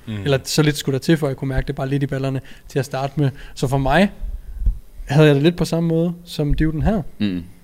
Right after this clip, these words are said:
Speaker 2: Øh, men det krævede simpelthen bare noget skill og noget tilvænning, at jeg er simpelthen ikke vant til at skulle prøve at mærke mine baller. Øh, vant til at squeeze dem, og så videre, og så videre.
Speaker 3: Mm.
Speaker 2: Øh.
Speaker 1: Det er nemlig rigtigt, det der. Nogle gange så, men det er jo, som vi altid snakker om, at tage et skridt tilbage for at tage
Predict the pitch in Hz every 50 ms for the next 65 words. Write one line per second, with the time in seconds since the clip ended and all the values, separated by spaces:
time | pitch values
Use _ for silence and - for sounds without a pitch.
0 | _ _ - - - - - - 151 143 143 143 139 139 143 143 143 143 143 143
1 | 143 - - 156 151 135 143 139 139 131 131 131 131 135 139 139 135 135 131 131
2 | 131 - - _ - - - - - 156 160 175 180 156 151 139 139 131 131 131
3 | 127 127 127 - - - 156 160 151 151 139 135 131 131 131 127 - - - -
4 | - - - - - - - - 147 151 139 151 147 147 139 135 156 156 151 -
5 | - 143 139 139 139 - - - - - - - - 139 - - 156 143 143 143
6 | - - 147 143 143 139 139 135 131 135 151 156 156 147 139 135 - 139 139 143
7 | 143 139 139 - - - - - - - - - - - - 156 143 131 139 139
8 | 139 - 143 139 127 - - - 156 151 160 175 175 175 165 156 143 127 - -
9 | - - - - _ _ 156 - - 135 139 139 143 131 131 131 135 135 139 135
10 | 135 - - - - 92 - - 82 - - - - - - - 139 139 131 131
11 | 131 131 131 135 131 123 113 - - - - - - - - - - 123 117 127
12 | 123 120 113 120 - - 101 104 101 104 95 - - - - 131 131 123 120 -
13 | 117 110 - - 127 127 123 117 135 131 120 107 104 107 110 110 107 101 110 107
14 | 107 104 - 110 101 - - 120 104 - 110 110 110 113 104 110 - - 104